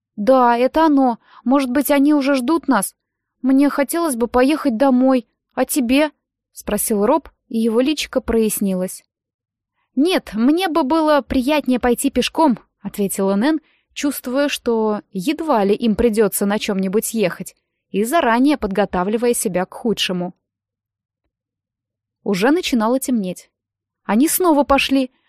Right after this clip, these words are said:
но, подойдя к дереву, увидели к своему величайшему огорчению,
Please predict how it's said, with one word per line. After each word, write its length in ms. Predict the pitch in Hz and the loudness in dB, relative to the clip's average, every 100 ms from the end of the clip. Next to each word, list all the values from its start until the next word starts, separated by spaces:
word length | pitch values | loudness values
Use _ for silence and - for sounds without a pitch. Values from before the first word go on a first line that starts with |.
| _ - | _ -4
но, 180 | 220 | -2
подойдя 440 | 233 233 247 226 233 | 2 4 4 6 4
к 60 | 202 | 4
дереву, 480 | 190 277 330 214 - | 0 0 2 0 0
увидели 500 | 208 185 233 320 320 | -4 -2 -2 0 -2
к 60 | |
своему 520 | - 254 277 277 285 - | -4 0 2 4 2 -2
величайшему 800 | 202 262 294 233 190 - 202 190 | 0 0 2 0 0 0 -2 0
огорчению, 720 | 202 208 - 330 415 339 160 | 2 2 0 -4 -2 0 -2